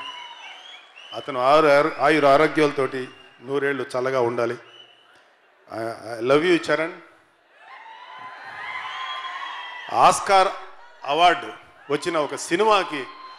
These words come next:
తను మేజర్గా స్క్రీన్ మీద కనపడినప్పుడు, అది ఆస్కార్ ఫంక్షన్లో చూసినప్పుడు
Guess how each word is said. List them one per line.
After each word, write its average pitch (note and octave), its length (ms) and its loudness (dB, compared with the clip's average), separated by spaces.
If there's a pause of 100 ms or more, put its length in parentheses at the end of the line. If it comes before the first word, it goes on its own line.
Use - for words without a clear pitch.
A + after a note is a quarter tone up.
(360)
తను D#3+ 160 -4
మేజర్గా F#3+ 580 4
స్క్రీన్ G3 400 -2
మీద F#3+ 140 -2
కనపడినప్పుడు, D3+ 800 -2 (720)
అది C#3+ 560 -4 (160)
ఆస్కార్ D#3 800 0
ఫంక్షన్లో D3+ 380 -8 (100)
చూసినప్పుడు C3+ 540 -8